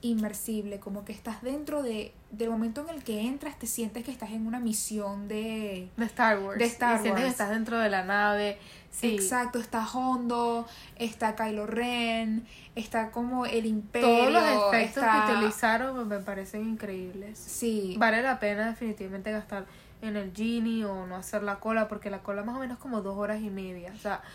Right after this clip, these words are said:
Speaker 2: si tienes que hacer la cola, bueno, la puedes hacer, pero,
Speaker 1: A
Speaker 2: eh,
Speaker 1: veces, a veces cuando uno ve tantas cosas de Disney, es inevitable ver spoilers. Y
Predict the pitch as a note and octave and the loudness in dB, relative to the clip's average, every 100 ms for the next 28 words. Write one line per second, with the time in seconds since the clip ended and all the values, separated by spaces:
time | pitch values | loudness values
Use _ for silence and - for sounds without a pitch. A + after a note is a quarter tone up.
0 | - - A#3 A#3+ C#4 F#4+ - A#3+ B3 B3 | -20 -6 -2 0 0 -2 2 2 2 2
1 | C4+ C#4 - A3+ G#3+ G3 F#3 - - A3 | 0 -2 -2 -2 -2 -2 -10 -20 -8 -4
2 | G#3+ G#3+ G#3+ A#3 - A3 G3+ - - - | 0 4 6 6 4 2 2 -4 -20 -14
3 | - A3+ A3 G#3 G#3 G3+ G3 F#3 F3 - | 0 4 4 6 4 4 2 0 -6 -10
4 | - A3 C4 C4 B3 E4 F#4+ G4 - B3+ | -10 0 2 2 0 0 -2 -4 -4 -2
5 | B3+ C4+ C#4 E4+ A#3+ A3 B3+ C4 C#4+ D4 | 0 -2 -4 -2 0 0 -2 -4 -4 -6
6 | - D4 D4+ C#4+ C#4 C4+ G3 G3 G#3 G#3 | -4 -4 -4 -4 -4 -4 -4 -6 -6 -8
7 | G#3 A#3+ C4 A#3+ G#3+ F#3+ F#3+ G3+ G#3+ A3 | -4 -2 -2 -2 -2 -4 -2 -4 -4 -6
8 | - G#3 G3+ G3 G#3 A3+ - - - - | -6 -4 -2 -2 -6 -8 -16 -20 -20 -20
9 | - - B3 A#3+ A#3 A3+ G#3+ F#3+ | -20 -6 -2 2 2 2 0 -2